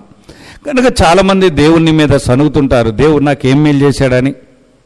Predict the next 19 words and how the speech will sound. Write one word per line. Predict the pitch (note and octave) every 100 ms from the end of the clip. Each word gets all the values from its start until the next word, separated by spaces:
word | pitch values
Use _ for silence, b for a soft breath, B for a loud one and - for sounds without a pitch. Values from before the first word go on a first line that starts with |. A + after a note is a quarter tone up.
| _ _ _ _ _ _ _ _ _ _ _ _
దేవుని | B2 D3 E3+
నమ్ముకున్నాను, | D3+ D3 C#3 C3+ C3+ C#3 C#3+ - - _ _ _ _ -
బాప్తిసం | A2+ C3 D3 E3 - C#3+
తీసుకున్నాను, | C#3+ - D3+ C#3 C3+ C#3 -
ఆరాధన | C3 D#3+ D3+ D3
చేస్తున్నాను, | C#3+ C3+ C3 C3+ C#3 C#3 - B B B B B2
నమ్మకంగా | B2 E3+ F#3 F3 E3
ఉన్నాను | D#3 D3+
కదా, | C#3+ C#3+ D3 - - -
దేవుడు | C#3 G#3+
నాకు | G3+ F3 E3+
ఏం | E3+
మేలు | E3+ D3+
చేశాడు, | D3+ B2 C3
దేవుడు | B2 F3 A3
నాకు | F#3+ D#3+
ఏం | E3+ E3
మేలు | D#3 D3
చేశాడు?" | C3 C3 A#2